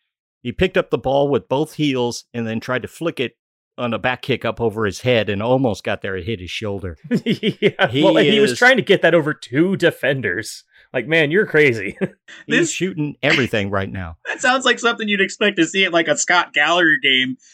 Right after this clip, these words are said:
Speaker 3: when they're up ten to nothing and the kid's just like, "Hey, why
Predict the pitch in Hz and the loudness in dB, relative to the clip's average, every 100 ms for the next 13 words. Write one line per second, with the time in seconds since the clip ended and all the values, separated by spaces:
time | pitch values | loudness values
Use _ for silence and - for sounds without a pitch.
0 | _ 165 160 160 170 - - 196 208 185 | _ 0 2 2 2 -2 0 0 2 -2
1 | 156 156 151 143 139 143 165 - 208 180 | 2 0 0 -2 -2 -4 -6 0 -2 0
2 | - 175 - 165 151 - 285 226 190 - | -4 -4 2 2 4 2 2 2 -2 -10
3 | - - 247 269 | -12 0 4 6